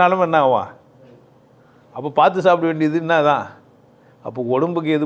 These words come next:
பிடிக்கும், எனக்கு எது பிடிக்கும்னு பார்த்து வாழ்றது தான் வாழ்க்கை, விமர்சனத்துக்கு அப்புறமா. So விமர்சனங்கள் எதனா ஒண்ணு பண்ணினே இருப்பான் எவனோ ஒருத்தன் பேசினே இருப்பான். விமர்சனங்களை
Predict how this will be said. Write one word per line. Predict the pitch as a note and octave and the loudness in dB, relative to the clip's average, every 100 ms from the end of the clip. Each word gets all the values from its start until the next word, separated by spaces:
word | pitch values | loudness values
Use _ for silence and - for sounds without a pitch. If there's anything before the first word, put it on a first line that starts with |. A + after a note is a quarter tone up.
| C#3+ | -6
பிடிக்கும், | C#3+ C3 F3 D3+ | -8 -6 -4 -4
எனக்கு | E3 E3 | -4 -4
எது | D#3 D3 | -4 -6
பிடிக்கும்னு | D3 C#3+ C#3+ D3 | -6 -6 -2 -2
பார்த்து | C#3+ C#3+ | 0 2
வாழ்றது | C3+ C3+ C3 | 2 0 -2
தான் | D3+ C#3+ | 0 0
வாழ்க்கை, | C3+ A#2+ G#2 - - | 0 -2 -8 -8 -10
விமர்சனத்துக்கு | C#3+ D3+ D3+ B2 B2+ A2+ | -8 -6 -8 -8 -6 -6
அப்புறமா. | - A2+ G#2+ G2 - - - _ _ - | -4 -8 -8 -14 -16 -20 -20 _ _ -8
So | B2+ G#2 | -6 -6
விமர்சனங்கள் | C3+ E3+ F#3 D#3 D#3 D#3+ | -6 -4 -4 -2 -2 0
எதனா | C3+ D3 D3 | 0 -2 -2
ஒண்ணு | D3 C#3+ | -2 -4
பண்ணினே | C#3 C#3+ C#3+ | -4 -4 -4
இருப்பான் | C#3+ D3 C3+ | -4 -6 -4
எவனோ | C#3+ D3 | -4 -4
ஒருத்தன் | B2+ D#3 A3 - _ _ _ _ _ _ - | -2 -4 -4 -12 _ _ _ _ _ _ -10
பேசினே | A#2+ C3 | -10 -8
இருப்பான். | A#2 A#2 A2+ | -10 -10 -8
விமர்சனங்களை | C3 G#3 G#3+ F#3+ E3+ D3+ | -6 -4 -2 0 2 2